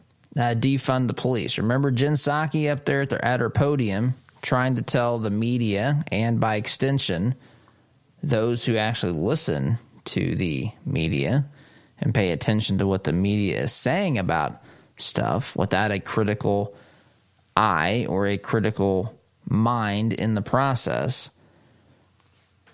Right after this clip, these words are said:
But now they're telling us the defund the police movement is actually <laughs> so, actually something that's being perpetrated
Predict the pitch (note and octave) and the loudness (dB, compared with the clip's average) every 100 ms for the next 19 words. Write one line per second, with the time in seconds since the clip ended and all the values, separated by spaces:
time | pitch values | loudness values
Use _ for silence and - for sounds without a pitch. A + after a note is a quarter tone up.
0 | _ - A#2 C3+ F3 C#3 C#3 A2 A#2 A#2 | _ 0 2 2 0 0 0 0 0 -2
1 | - G#2+ B2 C3 - C3 A#2 - G#2+ B2 | -2 2 2 2 2 0 0 0 0 0
2 | C#3 G#2+ G#2+ A2 G#2+ G#2 B2 - A#2 - | 0 0 0 0 0 0 0 0 -2 0
3 | - C3 - - - C3+ E3 - D3+ C#3+ | 2 2 0 -16 0 2 2 0 0 0
4 | - C#3+ C3+ C3 A#2+ - C3 B2 A#2+ - | 2 2 2 0 0 0 0 2 -4 -8
5 | - - D#3+ E3 C3+ - A2 G#2+ C3 | -4 2 2 2 0 0 0 0 0